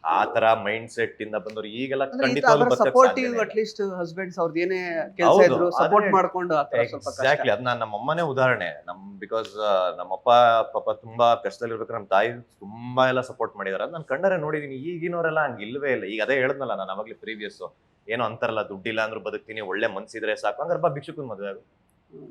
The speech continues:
Speaker 1: ಯಾಕಾಗಲ್ಲ? End of the day ಏನೋ ಅಂತಾರಲ್ಲ, ನನ್-, ನನ್ನ, ನನ್ನ ಅರ್ಥ ಮಾಡ್ಕೊಳ್ಳೋನ್ ಬೇಕು, ನನ್ ಪ್ರೀತಿನ ಪ್ರೀತಿಸೋನ್ ಬೇಕು ಅಂತಾರಲ್ಲ, ಸರಿ ಪ್ರೀತಿ ನೀನ್ ಅರ್ಥ ಮಾಡ್ಕೋತೀನಿ ಗುರು,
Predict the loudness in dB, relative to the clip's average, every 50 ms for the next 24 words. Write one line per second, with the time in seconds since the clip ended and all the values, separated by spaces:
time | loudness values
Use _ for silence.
0 | -4 0 0 2 2 2 2 2 0 -2 -4 -8 -10 -20 _ _ _ _ _ -10
1 | -10 -6 0 4 4 4 4 4 0 2 4 4 4 4 4 2 2 0 -2 -4
2 | -4 -4 -4 -4 -2 -2 -2 -2 -2 -6 -8 -12 _ -10 -10 -8 -6 -4 -4 -4
3 | -4 -4 -6 -4 -4 -4 -4 -2 -2 -2 -2 0 -2 -2 0 -2 -2 -2 -2 -4
4 | -6 -6 -6 -8 -8 -6 -8 -10 -10 -10 -8 -8 -8 -8 -8 -12 -10 -8 -6 -6
5 | -6 -6 -4 -6 -6 -6 -2 -4 -4 -2 -2 -4 -4 -4 -4 -8 -6 -6 -4 -2
6 | -2 -4 -2 -4 -6 -6 -6 -6 -6 -6 -6 -6 -6 -6 -6 -6 -6 -6 -6 -6
7 | -6 -6 -8 -10 -12 -14 -14 -14 -14 -14 -14